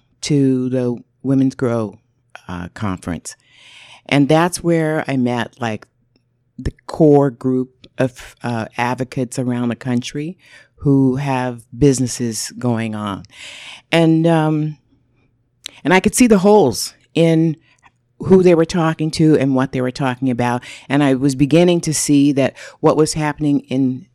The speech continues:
states where there was, uh, legalization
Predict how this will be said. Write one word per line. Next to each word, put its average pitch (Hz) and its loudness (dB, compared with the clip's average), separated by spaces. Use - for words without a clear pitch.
states 156 0
where 131 -2
there 123 -4
was, 123 -6
uh, 117 -4
legalization 147 0